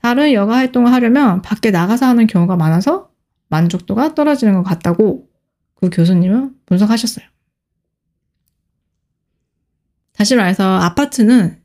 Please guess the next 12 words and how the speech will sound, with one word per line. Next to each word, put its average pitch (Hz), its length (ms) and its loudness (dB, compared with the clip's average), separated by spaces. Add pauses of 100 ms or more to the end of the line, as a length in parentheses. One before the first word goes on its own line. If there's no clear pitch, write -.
집안에서 320 500 -2
할 247 180 0
수 247 140 -2
있는 196 320 2
활동에 226 500 2
제한이 196 380 0
있어서 175 500 -4 (720)
그만큼 262 680 -2 (460)
집에서의 214 360 0
만족도가 165 720 -2 (300)
떨어진다는 170 580 0
거예요. 214 200 -8